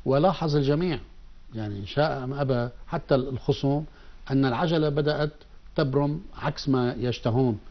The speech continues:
من حيث الانتصارات العسكرية وضرب مواقعهم.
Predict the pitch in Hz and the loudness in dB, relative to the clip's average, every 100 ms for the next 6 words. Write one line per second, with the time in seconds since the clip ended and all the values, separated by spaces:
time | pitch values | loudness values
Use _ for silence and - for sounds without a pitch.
0 | - - - - 92 135 - 117 117 117 | -16 -16 -8 -6 -2 0 0 -2 -2 -4
1 | - 123 131 101 101 - 117 117 113 101 | 0 2 2 0 -6 -4 0 2 0 -2
2 | - - - - 120 117 139 117 113 113 | -12 -18 -20 -4 0 4 4 4 0 0
3 | 110 120 120 139 | -2 -2 0 0